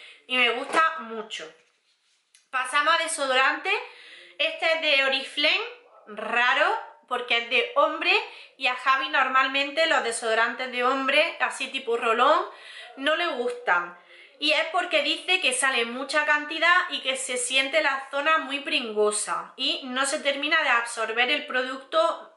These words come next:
relativamente rápido. Pero en este caso dice que este sí le ha funcionado muy bien y le ha gustado bastante. En este caso es el de la línea Not For Men,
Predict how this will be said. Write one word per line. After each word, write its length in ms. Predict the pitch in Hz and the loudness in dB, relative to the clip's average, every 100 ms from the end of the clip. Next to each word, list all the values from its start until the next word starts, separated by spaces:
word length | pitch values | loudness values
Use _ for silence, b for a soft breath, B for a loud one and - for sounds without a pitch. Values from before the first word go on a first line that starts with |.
| _ _ _ | _ _ _
relativamente 960 | 240 233 226 240 240 240 240 202 190 - | 0 0 0 2 2 2 -2 -2 -2 -4
rápido. 680 | 214 208 202 165 160 170 B B B B - | -2 2 2 0 -10 -16 B B B B -4
Pero 300 | 285 339 381 | 0 4 2
en 100 | 320 | 2
este 300 | 320 330 320 | -2 -2 0
caso 420 | 302 311 302 349 | 2 0 -2 -6
dice 360 | 302 302 330 320 | -6 -4 -4 0
que 280 | 233 233 | 2 4
este 300 | 269 - 349 | 2 0 -2
sí 160 | 349 285 | 0 0
le 80 | 254 | 0
ha 80 | 247 | 0
funcionado 640 | 240 233 240 226 226 226 | -6 -10 -2 2 2 0
muy 220 | 220 233 | -4 -2
bien 260 | 269 339 381 440 - | 2 4 2 -4 -12
y 180 | - 254 | -12 -4
le 160 | 247 262 | 2 2
ha 160 | 294 | 0
gustado 500 | 339 - 262 277 359 | -4 -2 2 2 2
bastante. 800 | 285 208 - 214 208 - 180 170 B B B B 247 | 2 0 0 0 0 -4 -16 -18 B B B B -4
En 160 | 254 | 0
este 260 | 277 294 285 | 0 0 0
caso 260 | 285 294 349 339 | 0 2 0 0
es 120 | 311 | -2
el 160 | 269 233 | -2 0
de 60 | 220 | 2
la 80 | |
línea 300 | 220 269 247 | 0 0 0
Not 340 | 220 240 240 - | 2 0 -2 0
For 180 | 277 277 | 0 2
Men, 260 | 311 370 | 2 2